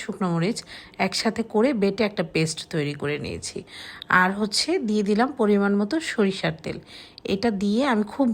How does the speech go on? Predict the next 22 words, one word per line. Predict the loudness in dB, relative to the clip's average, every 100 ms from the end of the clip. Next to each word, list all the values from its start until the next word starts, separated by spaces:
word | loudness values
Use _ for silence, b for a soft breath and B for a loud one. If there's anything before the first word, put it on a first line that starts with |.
| 2
ভালোভাবে | 4 4 4 2 4 2
মাছটাকে | 2 -2 -4 0 2
ম্যারিনেট | 2 2 -2 -2
করে | -2 -2
নিব। | -4 -8 -10 B B B -2
এপিট | -2 -2 -2 -4
ওপিট | -2 -4 0
করে | 2 4 2 -4
খুব | -6 0
ভালোভাবে | 0 2 2 2 2
মশলাটাকে | 2 0 -2 -2 -2 -2 -4 -10 B B B -2
হাত | 0 2
দিয়ে | 2 2 2
মাখিয়ে | 0 0 0 2
নিব, | 2 2 2
যেন | 2 2 0 -2 -12 -2 0
মাছের | 2 0 -4 0
গায়ে | 2 2 0 -2
ভালোভাবে | -2 0 -2 -2 -2
মশলাটা | -2 -2 -2 -2 -4 -2
লেগে | 0 0 -2
যায়। | -6